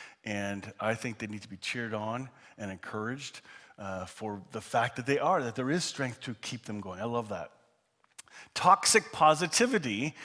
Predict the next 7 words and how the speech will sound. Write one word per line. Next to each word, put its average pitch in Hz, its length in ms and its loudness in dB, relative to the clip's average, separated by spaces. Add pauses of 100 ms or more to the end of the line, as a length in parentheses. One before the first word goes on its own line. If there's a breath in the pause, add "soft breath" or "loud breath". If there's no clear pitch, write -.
(180 loud breath)
is 156 200 4
forced, - 840 4 (160 loud breath)
false 156 920 6 (200)
positivity. 95 880 -6
I 87 60 -14
love 90 720 -2
this. - 520 -8